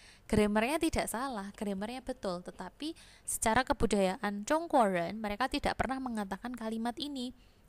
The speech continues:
Karena kalimat "ni shi dongxi, ni bu shi dongxi" menyebutnya adalah "这是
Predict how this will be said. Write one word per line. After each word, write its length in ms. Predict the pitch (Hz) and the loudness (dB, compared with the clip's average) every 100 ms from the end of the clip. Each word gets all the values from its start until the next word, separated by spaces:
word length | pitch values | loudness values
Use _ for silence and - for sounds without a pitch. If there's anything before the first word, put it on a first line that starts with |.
| - | 0
Karena 720 | 302 294 240 190 180 208 262 | 4 4 0 -2 -2 -2 0
kalimat 520 | 262 247 247 247 262 - - - | 2 2 0 0 -2 -2 -20 -4
"ni 160 | 233 220 | 2 4
shi 240 | 196 294 269 | 8 8 10
dongxi, 720 | 285 294 311 - - 202 - - - - - - | 10 10 8 -2 0 -2 -6 -12 -20 -20 -4 0
ni 120 | 214 | 2
bu 240 | 208 202 214 | 4 4 4
shi 240 | - 285 | 6 6
dongxi" 720 | 277 302 311 311 - - 196 - - - - - | 6 6 6 4 4 4 0 -4 -18 -20 -20 -6
menyebutnya 560 | 214 220 214 - 285 302 | -2 4 4 4 2 2
adalah 480 | 247 202 226 269 - - - | 4 4 4 2 -10 -20 2
"这 380 | - 339 294 233 | 8 8 8 6
是 400 | - - 285 | 2 6 4